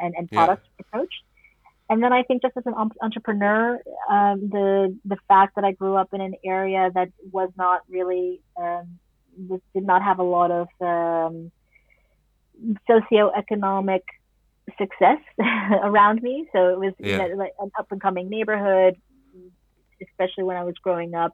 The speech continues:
Speaker 1: it was, you know, a, a poorer neighborhood. So the schooling was not great. So in order to get me great access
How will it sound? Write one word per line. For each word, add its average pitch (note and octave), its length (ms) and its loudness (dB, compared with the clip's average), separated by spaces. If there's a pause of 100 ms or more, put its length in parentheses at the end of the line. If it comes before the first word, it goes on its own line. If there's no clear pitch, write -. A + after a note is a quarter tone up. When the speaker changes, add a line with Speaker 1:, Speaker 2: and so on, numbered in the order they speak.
Speaker 1:
it F3 80 -4
was, F3 180 -6 (560)
you F#3 160 -10
know, F3 440 -4
a, - 40 -14
a F#3+ 40 -12
poorer G3+ 440 0
neighborhood. F3+ 720 0 (200)
So F3 260 0
the E3+ 140 -8 (100)
schooling G3 540 -4
was F#3 180 -2
not F3 240 -4
great. F3 400 2 (220)
So F3 280 -4 (400)
in G3+ 140 0
order F#3+ 280 2
to F#3 520 6
get E3 160 -6
me F#3 160 -6
great F3 240 -4
access F3 460 -4